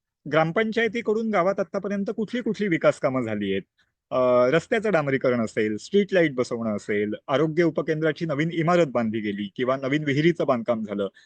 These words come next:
तर अशा प्रकारची कुठली कुठली विकास कामं गावात आतापर्यंत केली गेली, अ, त्याची फोटोसहित माहिती इथे आपल्याला, अ, पाहता येते. गावातील उद्योग व्यवसाय या पेजवरती क्लिक केलं की गावामध्ये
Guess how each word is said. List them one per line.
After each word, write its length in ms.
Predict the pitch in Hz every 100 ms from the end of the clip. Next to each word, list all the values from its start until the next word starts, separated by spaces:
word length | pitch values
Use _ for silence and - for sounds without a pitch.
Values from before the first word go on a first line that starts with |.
| _
तर 80 | 214
अशा 180 | 202 208
प्रकारची 440 | 208 214 226 202
कुठली 300 | 254 190 196
कुठली 280 | 214 220 262
विकास 360 | 240 196 202 -
कामं 280 | 208 196 208
गावात 380 | 165 170 -
आतापर्यंत 480 | 151 123 151 151 156 160
केली 300 | 151 131 135
गेली, 320 | 127 113 117 _ _ -
अ, 120 | 156
त्याची 300 | 151 185 208
फोटोसहित 560 | 240 175 208 190 208 208 190
माहिती 420 | 143 135 147 131
इथे 200 | 127 135
आपल्याला, 320 | 123 117 113 185 - _ _ _
अ, 180 | 139 131
पाहता 340 | 123 160 120 101
येते. 260 | 92 147 196 _ _ _ _ _ _ _ _ _ - 139
गावातील 380 | 156 208 247
उद्योग 420 | 220 180 165 233 220
व्यवसाय 500 | 190 147 143 110 101 -
या 120 | 165
पेजवरती 500 | 220 196 190 196 190
क्लिक 220 | 185 160 -
केलं 240 | 147 113 143
की 240 | _ 214
गावामध्ये 680 | 185 160 190 202 180 190